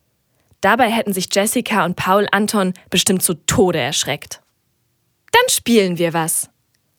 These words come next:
schlug Jessica vor. „Was denn?“, fragte das kleine Gespenst.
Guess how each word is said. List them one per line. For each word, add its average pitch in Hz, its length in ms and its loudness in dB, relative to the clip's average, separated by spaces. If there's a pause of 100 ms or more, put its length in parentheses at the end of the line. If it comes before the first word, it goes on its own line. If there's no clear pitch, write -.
(120)
schlug 180 320 -4
Jessica 175 400 -2
vor. 165 360 -4 (1400)
„Was 359 220 0
denn?“, 247 320 0 (960)
fragte 175 400 -4
das 180 160 -2
kleine 175 260 0
Gespenst. 180 560 -4